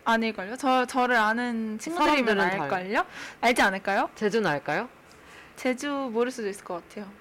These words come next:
Speaker 2: 제가 왜 하루를 따뜻하게 하는 그녀라고 했냐면 일단 차링의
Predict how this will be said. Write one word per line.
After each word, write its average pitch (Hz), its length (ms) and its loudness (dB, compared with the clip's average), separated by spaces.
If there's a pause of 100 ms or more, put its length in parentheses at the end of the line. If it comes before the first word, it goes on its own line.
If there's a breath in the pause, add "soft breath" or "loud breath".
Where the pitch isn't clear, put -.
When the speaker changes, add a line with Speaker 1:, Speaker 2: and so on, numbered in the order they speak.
(160)
Speaker 2:
제가 202 300 4
왜 170 140 6
하루를 294 380 4
따뜻하게 277 460 2
하는 185 200 2
그녀라고 170 460 0
했냐면 165 500 -4 (120)
일단 185 800 0 (760 loud breath)
차링의 233 920 2